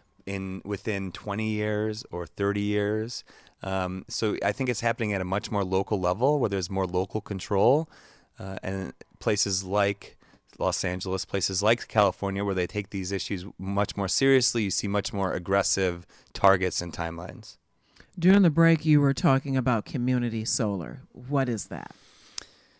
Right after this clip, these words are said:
Speaker 1: So simply, community solar is really a l-, single large solar array that multiple households can benefit from.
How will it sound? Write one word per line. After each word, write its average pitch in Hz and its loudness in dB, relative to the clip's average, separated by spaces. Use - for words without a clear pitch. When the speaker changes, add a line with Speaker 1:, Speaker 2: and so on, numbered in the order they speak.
Speaker 1:
So 135 6
simply, 226 2
community 226 4
solar 185 8
is 131 6
really 139 8
a - -4
l-, 110 -2
single 190 6
large 131 8
solar 123 6
array 110 2
that 101 -2
multiple 127 4
households 107 0
can 95 -6
benefit 98 -2
from. - -12